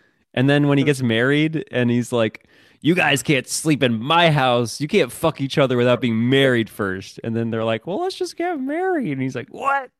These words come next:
Speaker 1: That's ridiculous." And then cut, he's fucking sobbing and it's like, loves that they're getting
Speaker 2: <laughs>
Speaker 1: married.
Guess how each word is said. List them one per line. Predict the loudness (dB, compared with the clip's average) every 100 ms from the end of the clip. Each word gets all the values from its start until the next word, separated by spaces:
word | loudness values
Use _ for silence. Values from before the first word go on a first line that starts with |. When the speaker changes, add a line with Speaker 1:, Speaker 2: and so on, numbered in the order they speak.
| -14
Speaker 1:
That's | -10 -4
ridiculous." | -4 -4 -2 -2 -2 -4 -4 -2 -4 -2
And | 0
then | 2 0
cut, | -4 0 2 2
he's | -2 -8
fucking | -6 -6 -6 -8
sobbing | -6 -4 -2 -2 -4 -4 -6
and | -8
it's | -8 -4
like, | -4 -4
loves | -4 -2 -2 -2
that | -2
they're |
getting | -2 -4 -4
Speaker 2:
<laughs> |
Speaker 1:
married. | -4 -2 -2 -6 -8